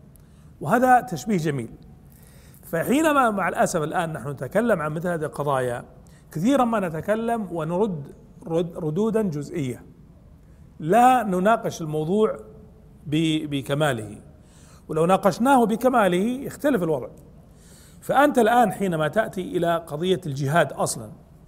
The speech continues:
وإقامة دين الله سبحانه وتعالى، أنت تأخذها من منظور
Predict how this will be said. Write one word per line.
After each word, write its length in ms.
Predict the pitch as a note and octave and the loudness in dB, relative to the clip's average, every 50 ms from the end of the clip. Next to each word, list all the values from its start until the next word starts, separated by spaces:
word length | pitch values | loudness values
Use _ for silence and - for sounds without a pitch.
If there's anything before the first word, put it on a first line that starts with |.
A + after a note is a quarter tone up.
| - - - - - - - | -20 -20 -20 -20 -20 -20 -16
وإقامة 460 | - - F3 D#3 - - G3 G#3 F#3+ | -12 -10 -10 -2 4 6 6 6 6
دين 240 | E3+ C#3 D#3 F3 E3+ | 4 0 0 -2 -2
الله 200 | D3+ D3+ D3+ D3 | -2 -2 -2 -2
سبحانه 360 | A#2+ - - - D3 C#3 B2+ | -4 -6 -8 -10 -8 -8 -6
وتعالى، 520 | A#2+ A#2+ A#2 - B2 A#2+ B2+ B2 A#2+ A#2+ A#2+ - - - - - - - - - - - - - - - | -8 -8 -6 -4 -2 -2 -2 -2 -2 -6 -8 -12 -16 -20 -20 -20 -20 -20 -20 -20 -20 -20 -20 -12 -6 -4
أنت 200 | D#4+ D4 - A#3+ | -4 0 0 0
تأخذها 680 | G3+ - G3 F3 - - C4 G#3 A3 A3+ A#3 A3+ - | 2 2 2 0 0 0 2 4 6 6 6 6 4
من 240 | - F#3+ F3+ E3+ E3+ | 0 -2 -2 -2 -2
منظور 500 | E3+ D#3+ D#3 G#3 A3+ A#3 A3+ - - | -2 -2 -2 0 2 2 0 0 -4